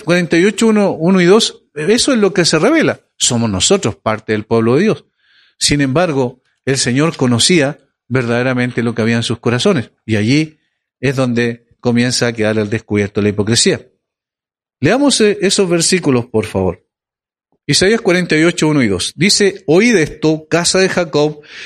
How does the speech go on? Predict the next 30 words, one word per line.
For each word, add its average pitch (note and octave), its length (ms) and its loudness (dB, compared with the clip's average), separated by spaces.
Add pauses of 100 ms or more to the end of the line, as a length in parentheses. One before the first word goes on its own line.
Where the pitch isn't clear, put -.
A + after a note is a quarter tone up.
(260)
que D#3+ 100 0
os D#3 140 0
llamáis E3+ 400 0
del D#3 240 0
nombre A#3 360 2
de G3+ 40 4
Israel, E3+ 540 2
los F#3+ 140 -2
que D#3 120 -4
salieron G3+ 500 0
de F#3+ 80 2
las D#3 220 0
aguas F3+ 260 2
de E3+ 120 -2
Judá, E3+ 420 0 (300)
los E3+ 180 2
que D#3+ 160 -2
juran A#3 420 0
en E3 140 0
el C#3 240 0
nombre A#3 320 2
de A#3 140 4
Jehová F3 500 2 (240)
y C3 160 2
hacen F#3 400 0
memoria F#3+ 560 2
del D#3+ 240 0
Dios F#3+ 220 2
de G3 60 2
Israel, F3 640 0